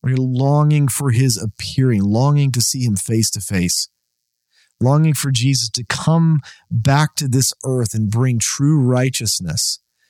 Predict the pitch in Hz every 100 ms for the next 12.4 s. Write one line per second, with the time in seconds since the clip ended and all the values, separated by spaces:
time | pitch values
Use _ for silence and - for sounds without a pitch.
0 | _ _ 110 - - 156 160 110 127 127
1 | - 107 - 110 110 - 117 104 - 113
2 | - - 110 - - _ _ _ _ _
3 | _ _ _ _ _ _ _ 120 127 104
4 | - _ - 135 - _ _ _ - -
5 | - 127 123 131 147 185 - 131 139 143
6 | 139 123 - 131 117 107 113 123 117 113
7 | 104 - 120 117 127 131 135 139 _ _
8 | _ _ _ _ _ _ _ _ 123 120
9 | 127 135 - _ 156 175 175 135 123 110
10 | 110 110 113 107 117 101 95 110 104 92
11 | 82 104 120 117 101 104 90 - 95 87
12 | 80 - 80 107